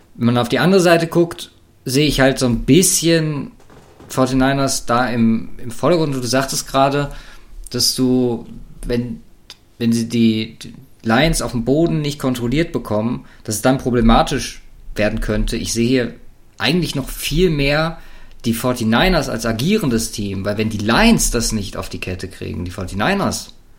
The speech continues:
ihr Run-Game zu stoppen. Und das, klar, hast du gesagt, ne, das ist relativ gut auch da gewesen bisher. Aber das ist für mich so, auch so ein, so ein Matchup, wo ich sage, ein dickes C-M-C-Game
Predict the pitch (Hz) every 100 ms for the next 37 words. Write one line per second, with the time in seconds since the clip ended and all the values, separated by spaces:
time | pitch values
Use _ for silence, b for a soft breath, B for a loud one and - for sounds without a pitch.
0 | b b _ _ _ _ _ - 98 98
1 | - 101 98 98 95 90 - - - 87
2 | - - 95 101 - - 131 131 117 113
3 | 113 123 - 113 135 123 - 110 104 -
4 | - 127 135 B B B B B - 117
5 | 123 113 110 135 139 139 143 151 156 156
6 | B B B B - _ - 113 113 113
7 | 120 165 170 - 143 143 - 139 135 123
8 | 123 - 127 123 117 110 113 113 117 123
9 | - 117 117 117 113 113 117 113 113 -
10 | - _ _ _ _ _ _ - - 120
11 | 113 127 123 127 - 127 127 123 131 139
12 | 143 143 147 147 -